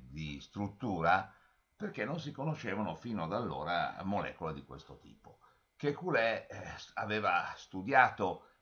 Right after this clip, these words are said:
i fenomeni relativi al benzene, aveva lavorato col benzene, con la sostanza benzene, ovviamente non poteva vederne la struttura chimica. Per inciso, oggi è possibile con alcuni potenti microscopi elettronici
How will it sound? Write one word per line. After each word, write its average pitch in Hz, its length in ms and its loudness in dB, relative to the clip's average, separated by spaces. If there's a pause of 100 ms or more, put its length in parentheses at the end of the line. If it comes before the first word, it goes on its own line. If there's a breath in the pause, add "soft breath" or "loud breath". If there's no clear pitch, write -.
(1200)
i 110 120 -4
fenomeni 107 800 4
relativi 85 640 -2
al 78 160 -2
benzene, 69 880 -8
aveva 98 320 -2
lavorato 95 680 0
col 196 380 4
benzene, 78 640 -8
con 85 120 -4
la 95 120 -2
sostanza 104 880 0
benzene, 73 440 -6
ovviamente 107 600 -2
non 80 140 -6
poteva 80 580 -2
vederne 80 680 -2
la 73 140 -4
struttura 78 580 -6
chimica. 76 400 -6
Per 127 160 -4
inciso, 160 360 0
oggi 107 520 4 (500 soft breath)
è - 120 -2
possibile 120 640 -2
con 98 180 2
alcuni 101 400 0
potenti 110 500 -4
microscopi 90 760 2
elettronici 98 920 4